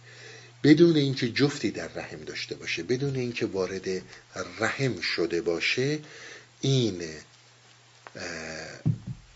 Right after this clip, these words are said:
حکیم، این عقل داره میاد. ارتباطی که شما با مسائل درونی پیدا می‌کنید،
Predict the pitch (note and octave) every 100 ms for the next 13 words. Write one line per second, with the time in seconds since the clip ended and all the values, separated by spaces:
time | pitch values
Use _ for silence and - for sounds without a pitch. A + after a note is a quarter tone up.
0 | - - - - - - - A2 - G#2
1 | F#2+ G2+ - - A2 B2+ B2 A2 G2 F2
2 | F2 D#2 D2+ D#2 - A2+ G#2+ - G#2+ A#2
3 | C3 C3 A#2 G#2 A2 - - F#2 F2+ E2
4 | - - - - - - F#2+ F2+ G2+ F#2
5 | E2 - - - - - - _ _ _
6 | - G2+ G#2 - F#2 - F#2 E2+ F#2+ F2+
7 | F2 F#2 A2 F2+ D#2+ D#2 D2+ D2+ - D2
8 | D#2